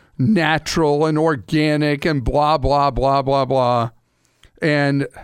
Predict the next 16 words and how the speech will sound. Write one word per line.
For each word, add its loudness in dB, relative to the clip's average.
I 0
want 0
you 0
to 0
know 0
that 0
if -2
you're 2
trying -2
to -2
help -4
somebody -2
out, 0
who 2
is 0
facing 0